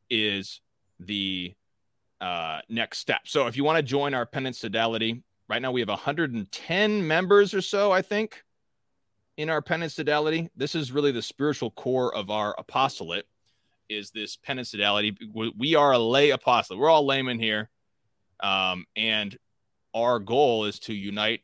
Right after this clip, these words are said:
Catholics against the enemies of Holy Church. That's what we wanna do. And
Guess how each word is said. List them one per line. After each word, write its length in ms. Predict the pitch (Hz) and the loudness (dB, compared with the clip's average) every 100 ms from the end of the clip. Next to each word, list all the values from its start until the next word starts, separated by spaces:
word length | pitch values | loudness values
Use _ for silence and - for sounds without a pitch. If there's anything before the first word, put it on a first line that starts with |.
| _ - | _ -8
Catholics 520 | 107 104 - 104 98 | -2 -2 -4 -10 -10
against 260 | 95 95 | -8 -8
the 100 | 98 | -8
enemies 220 | 95 98 95 | -8 -8 -10
of 60 | |
Holy 200 | 101 101 | -10 -10
Church. 460 | - 185 185 - - _ - - - | -6 -4 -4 -8 -20 _ -20 -18 -8
That's 220 | 104 - | -8 -6
what 180 | 107 101 | -8 -6
we 120 | 127 | -4
wanna 200 | 123 98 | -4 -4
do. 320 | 90 87 101 - 95 71 | -4 -4 -6 -10 -12 -10
And 340 | - 98 92 | -4 -4 -4